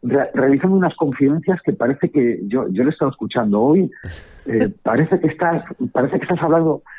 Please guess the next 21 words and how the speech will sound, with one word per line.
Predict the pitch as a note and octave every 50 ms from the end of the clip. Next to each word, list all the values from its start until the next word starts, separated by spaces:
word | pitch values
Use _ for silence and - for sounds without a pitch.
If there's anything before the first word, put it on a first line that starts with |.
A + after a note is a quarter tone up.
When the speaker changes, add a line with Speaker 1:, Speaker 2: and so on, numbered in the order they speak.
| - - - - -
Speaker 1:
sentado | B2 A2+ A2 - D#3+ E3+ F3+ F3 F3
con | - A#2+ A#2
él | C#3 D#3 D#3 C#3+
allí | B2+ A2+ B2+ D3+
en | C#3+ C3+ A#2+
la | G#2+ G#2
mesa | A#2+ C#3 C3+ - - C#3+
esa | C3 - C3+ B2
que | - A2
tienen, | - B2+ B2+ B2 A#2 G#2+ G2+
la | G2 G2+
más | G#2+ A2+ A2+ -
grande, | B2 B2+ B2 B2 - B3+ B2+ - _ _ _ _ _ _ _ _ _ _ -
y | - -
te | -
está | G#2 - D3 C#3
contando | D3+ D3 C3 C#3 C#3+ C#3 C#3
sus | B2 A2 F#2+ F2
anécdotas, | E2+ F#2 A2+ A#2 F#2+ G2+ - - F#2+ - -
sus | - E2+ -
vivencias, | - F2 E2+ A2 A#2+ B2 A#2 - - G#2 F#2+ F#2+ F#2+